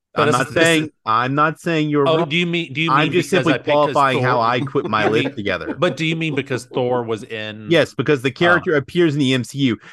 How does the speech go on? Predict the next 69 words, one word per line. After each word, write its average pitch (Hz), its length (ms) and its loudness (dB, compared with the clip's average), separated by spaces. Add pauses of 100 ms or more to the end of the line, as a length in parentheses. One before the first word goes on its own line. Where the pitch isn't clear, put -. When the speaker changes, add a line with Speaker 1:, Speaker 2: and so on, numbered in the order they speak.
(100)
Speaker 2:
You 202 260 4
are, 233 160 6
though, 160 180 4
specifically 151 640 0
specifying 135 680 0
specific 151 400 -4
characters 147 560 0 (260)
that 120 140 0
are 120 100 2
not 156 380 2
actually 143 420 -2
in 127 120 2
the 117 120 2
M 117 100 0
C 110 180 -6
U 98 100 -2
properties. 117 580 0
That 110 180 0
is 104 140 -6
Speaker 1:
Which 175 120 0
Speaker 2:
true, 220 100 4
Speaker 1:
is 139 100 2
what, 220 140 2 (160)
Speaker 2:
which 151 180 2
Speaker 1:
which 180 120 2
Speaker 2:
is 151 40 -2
Speaker 1:
is 143 80 -2
what 170 80 2
you 170 80 6
Speaker 2:
why 185 160 8
Speaker 1:
had 175 80 6
Speaker 2:
I'm 165 80 4
Speaker 1:
told 156 120 4
me 131 40 0
to - 60 -8
Speaker 2:
okay 165 160 4
Speaker 1:
do. 160 80 4
Speaker 2:
with 139 120 2
your 143 180 2
list. 151 520 -2 (100)
Speaker 1:
Yeah, - 260 -10
that's 131 200 -8
what - 40 -4
I 151 40 0
was 127 80 -4
gonna 117 80 -6
say. 120 120 -2
That's 113 200 -6
what 139 100 -4
Speaker 2:
You 185 60 -2
Speaker 1:
you 185 60 -2
Speaker 2:
just 214 120 0
Speaker 1:
told 135 120 -2
me 131 80 2
to - 20 2
Speaker 2:
chose 185 140 2
Speaker 1:
do, - 20 2
Speaker 2:
a 147 80 -2
different 160 120 0 (120)
Speaker 1:
follow 131 80 0
Speaker 2:
way 143 100 2
Speaker 1:
the 143 60 0
Speaker 2:
to - 60 2
interpret 147 400 0
Speaker 1:
parameters. 135 60 4
Speaker 2:
it, - 40 2
and 123 100 -2
that's 135 200 -2
fine. 98 420 -4